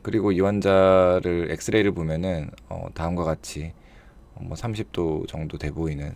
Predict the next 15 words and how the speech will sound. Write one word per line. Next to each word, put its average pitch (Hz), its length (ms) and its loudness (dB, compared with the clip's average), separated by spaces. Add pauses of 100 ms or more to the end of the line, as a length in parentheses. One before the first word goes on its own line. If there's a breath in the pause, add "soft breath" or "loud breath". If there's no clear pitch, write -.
엑스레이에서 95 480 -2
삼십오 113 440 -4
도쯤 90 360 -6
돼 82 120 -4
보이는 78 440 -6
요런 78 380 -8
리커바툼 85 560 -6
현상이 87 480 -8 (100)
있습니다. - 480 -16 (960 loud breath)
어, 90 180 -4
이러면은 113 920 2
걷기가 92 720 -4
좀 95 180 -12
힘들죠. 98 1000 -4
그래서 82 340 -10